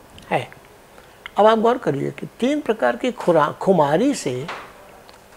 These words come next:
भारत का समाज उबर रहा है। एक है विभाजन की खुमारी, दूसरा है खोखले समाजवाद के अवधारणा की बीमारी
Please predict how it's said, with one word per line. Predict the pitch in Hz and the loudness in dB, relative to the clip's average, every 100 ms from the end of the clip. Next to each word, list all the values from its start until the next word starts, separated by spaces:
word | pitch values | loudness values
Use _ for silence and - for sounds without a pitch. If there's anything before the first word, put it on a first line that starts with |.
| - | -2
भारत | 160 214 233 - | 2 4 4 4
का | 214 190 | 6 6
समाज | - 170 160 175 190 - | 4 0 2 0 0 2
उबर | 151 156 | 10 10
रहा | 127 117 120 | 8 -4 -8
है। | - - - - - - - - - - - - - - | -10 -14 -20 -20 -20 -20 -20 -20 -20 -20 -20 -20 -6 2
एक | 247 - | 2 2
है | 226 247 | 2 4
विभाजन | 190 143 131 156 175 175 | 2 2 2 2 2 0
की | 160 | -6
खुमारी, | - 143 123 120 123 - - - - - - - - - - - - - - - - - - - - 165 | -8 -8 -6 -10 -14 -20 -20 -20 -20 -20 -20 -20 -20 -20 -20 -20 -20 -20 -20 -20 -20 -20 -20 -20 -18 2
दूसरा | 180 202 254 285 | 4 4 4 4
है | 277 226 170 185 233 - - - - - - - - - | 4 2 0 0 -6 -18 -20 -20 -20 -20 -20 -20 -20 -2
खोखले | 185 185 214 247 262 | 2 2 2 0 0
समाजवाद | - 165 165 156 156 151 - | 0 0 2 2 0 0 -6
के | 165 156 185 - - - - | -10 -10 -12 -20 -20 -12 -4
अवधारणा | 160 - 135 143 147 170 | -2 -2 -2 -4 -2 -2
की | 151 147 | -2 -4
बीमारी | 127 123 120 131 | -6 -8 -12 -14